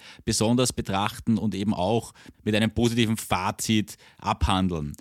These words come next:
Man muss natürlich auch sagen, ja, dass man den lask zu Hause nicht geschlagen hat im ersten Spiel der Meisterrunde, ist ein bisschen ein Wermutstropfen, aber Hartberg war dafür souverän, Leoben war wieder souverän. Der Punkt beim Tabellenführer jetzt war auf jeden Fall positiv,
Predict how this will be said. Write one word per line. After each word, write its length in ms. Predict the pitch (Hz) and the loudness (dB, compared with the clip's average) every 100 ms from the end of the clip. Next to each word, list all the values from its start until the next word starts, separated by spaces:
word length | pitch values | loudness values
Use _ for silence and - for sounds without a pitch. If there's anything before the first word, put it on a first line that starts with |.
| - - - | -18 -20 -4
Man 120 | 104 | 0
muss 320 | 131 139 - | 2 0 -2
natürlich 340 | 117 135 131 127 | -2 0 2 2
auch 160 | 120 | 2
sagen, 500 | 147 139 135 139 135 - | 2 0 2 0 -2 0
ja, 240 | 107 107 | 0 0
dass 140 | 143 135 | 0 0
man 100 | 123 | 0
den 100 | 120 | 0
lask 300 | 107 113 - | -2 -6 -4
zu 80 | 117 | -2
Hause 420 | 117 120 120 117 | 0 0 -2 -2
nicht 360 | 110 117 131 - | -2 -2 -2 -6
geschlagen 460 | 139 107 104 123 | -4 -2 -2 -2
hat 100 | 123 | -2
im 80 | 120 | -2
ersten 260 | 107 113 117 | -2 -2 -6
Spiel 220 | - 120 | -4 -2
der 80 | 120 | 0
Meisterrunde, 800 | 107 110 - 117 104 110 113 110 | 0 0 -2 -2 0 2 2 0
ist 140 | 113 | 0
ein 60 | 113 | -2
bisschen 200 | 110 107 | -2 0
ein 220 | 101 82 78 | 0 0 -2
Wermutstropfen, 1080 | 110 127 127 - - 104 - - 139 143 143 - - | -2 0 -2 -4 -4 -6 -6 -4 -2 -2 -4 -14 -4
aber 240 | 120 117 | 0 2
Hartberg 440 | 104 123 - 127 | 0 -2 -2 -2
war 120 | 113 117 | 0 -2
dafür 400 | 110 113 113 - | -2 0 -2 -4
souverän, 600 | - 113 110 104 107 107 | -4 -2 0 0 2 0
Leoben 420 | 113 113 131 135 | 0 0 0 0
war 160 | 120 117 | 0 -2
wieder 160 | 117 | -2
souverän. 600 | 113 113 113 104 107 110 - - - | -2 -2 0 0 0 -2 -4 -14 -8
Der 80 | 107 | -4
Punkt 300 | 120 139 - | 0 -2 0
beim 160 | 131 | -2
Tabellenführer 580 | 120 113 117 120 123 117 | 0 0 0 0 0 0
jetzt 360 | 110 107 - 107 | 0 -2 -4 -4
war 120 | 107 | -4
auf 140 | 95 | -4
jeden 240 | 90 113 120 | -4 -2 -2
Fall 320 | - 107 104 | 0 0 0
positiv, 840 | - - 123 139 - 120 120 - | -4 -6 -2 -2 -2 -2 -2 -4